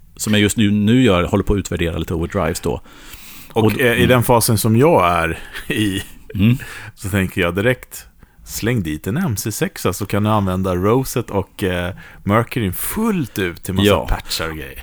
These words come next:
Speaker 1: Och då, då börjar jag liksom sänka mig ner det här, det här liksom, eh, kaninhålet igen. Och, och anledningen till att jag inte gör det
Speaker 2: Ja,
Speaker 1: är
Speaker 2: jag
Speaker 1: just
Speaker 2: vet.
Speaker 1: därför att jag vill hålla sär de här borden. Jag vill ha ett bord som är litet, smidigt, inte avancerat. Och sen vill jag ha ett superavancerat bord.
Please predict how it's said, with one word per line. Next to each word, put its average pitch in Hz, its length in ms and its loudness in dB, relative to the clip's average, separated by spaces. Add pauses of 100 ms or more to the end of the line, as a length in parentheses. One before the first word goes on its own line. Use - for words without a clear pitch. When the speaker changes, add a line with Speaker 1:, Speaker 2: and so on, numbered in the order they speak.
Speaker 1:
Och 120 260 2
då, 139 360 4
då 127 140 2
börjar 139 240 4
jag 135 80 4
liksom 123 360 4
sänka 117 340 0
mig 107 60 4
ner 101 160 4
det 95 100 2
här, 92 420 2
det 98 200 -2
här 85 320 2
liksom, 85 500 -2
eh, 82 240 -2 (160)
kaninhålet 92 560 0
igen. 82 160 0
Och, - 160 -2 (280)
och - 220 -2 (120)
anledningen 131 300 2
till 131 100 -2
att - 60 -20
jag 175 60 2
inte 156 320 2
gör 90 220 2
det 80 200 -2
Speaker 2:
Ja, 92 120 -6
Speaker 1:
är 113 100 4
Speaker 2:
jag 107 100 2
Speaker 1:
just 95 200 2
Speaker 2:
vet. 101 60 4
Speaker 1:
därför 90 320 0
att 90 260 -4 (720)
jag 135 200 4
vill 123 120 4
hålla 117 340 4
sär 107 520 2
de 95 100 -2
här 92 120 0
borden. 92 500 -2
Jag 104 140 0
vill 104 140 0
ha 95 240 0
ett 98 120 -2
bord 95 280 -2
som 87 100 -4
är 82 40 -2
litet, 120 600 0
smidigt, 101 720 0
inte 95 280 0
avancerat. 87 560 -2
Och 90 60 -8
sen 95 80 -2
vill 92 80 0
jag 85 80 -2
ha 82 100 0
ett - 80 -8
superavancerat 80 720 -2
bord. 76 260 -4